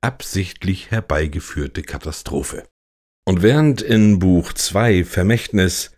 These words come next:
der Antagonist noch im Verborgenen agiert,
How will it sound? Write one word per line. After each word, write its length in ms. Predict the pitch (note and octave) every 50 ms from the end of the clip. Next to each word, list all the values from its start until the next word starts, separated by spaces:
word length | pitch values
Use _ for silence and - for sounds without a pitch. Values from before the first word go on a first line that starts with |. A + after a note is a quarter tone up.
| _ -
der 340 | G#2+ F#2+ F2 E2+ D#2+ - -
Antagonist 800 | A2 A2 - G2+ F2 E2 F2+ E2+ F2+ B2+ C#3+ - - - - -
noch 180 | - D2 - -
im 220 | - D2 D#2+ D2+
Verborgenen 840 | C#2+ - - - C#2 C#2 - G#2 B2 C3 - B2+ G#2+ G2 F#2+ G#2 -
agiert, 440 | F#2+ F#2 F2 F#2 F#2+ F#2+ F#2 -